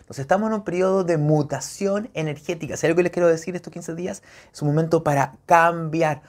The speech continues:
para ablandarnos, para tener claro que no hay nada claro y para simplemente prepararnos para esta transición que se nos viene,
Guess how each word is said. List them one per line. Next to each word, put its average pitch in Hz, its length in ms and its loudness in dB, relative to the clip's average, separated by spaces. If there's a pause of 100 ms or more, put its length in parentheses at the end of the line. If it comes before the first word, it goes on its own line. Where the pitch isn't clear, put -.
(100)
para 127 360 -2
ablandarnos, 151 1120 0 (340)
para 131 300 4
tener 151 380 0
claro 196 380 2
que 180 100 2
no 165 40 2
hay 151 80 2
nada 156 380 0
claro 123 460 -2 (840)
y 294 100 0
para 143 320 6
simplemente 160 760 -4 (320)
prepararnos 151 520 0
para 160 140 -2
esta 156 200 -2
transición 151 600 -2
que 190 100 -8
se 180 120 -8
nos 170 160 -4
viene, 180 340 -6